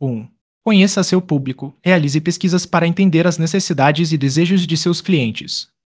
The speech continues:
Dois, use ferramentas de I A. Utilize software que ajuda a analisar dados e segmentar sua audiência. Três,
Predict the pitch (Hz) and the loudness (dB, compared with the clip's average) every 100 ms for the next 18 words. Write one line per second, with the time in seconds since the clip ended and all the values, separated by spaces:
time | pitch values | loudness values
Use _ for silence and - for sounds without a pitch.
0 | _ 185 143 117 - - _ _ - 180 | _ 0 2 2 -4 -10 _ _ 0 2
1 | 196 196 185 185 185 196 170 175 135 117 | 4 2 2 4 4 2 2 2 2 0
2 | - _ 202 196 185 165 165 - 185 190 | -4 _ -6 0 0 0 0 2 2 2
3 | 190 185 160 185 180 170 175 147 147 135 | 0 2 2 2 2 2 2 2 0 2
4 | 139 151 160 - 160 196 190 202 190 175 | 2 2 -2 -4 -4 0 2 2 2 0
5 | - 185 170 156 131 107 - - - - | 0 0 2 2 -2 -4 -8 -12 -16 -20
6 | _ _ - 185 127 - - | _ _ 0 4 4 2 -4